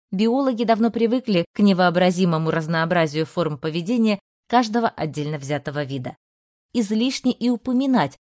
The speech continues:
что любое поведение вписывается в рамки широкого диапазона, и прежде всего это касается поведения сексуального.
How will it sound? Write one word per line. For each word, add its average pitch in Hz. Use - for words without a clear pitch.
что -
любое 208
поведение 180
вписывается 175
в 156
рамки 170
широкого 160
диапазона, 180
и 233
прежде 226
всего 226
это 214
касается 196
поведения 160
сексуального. 131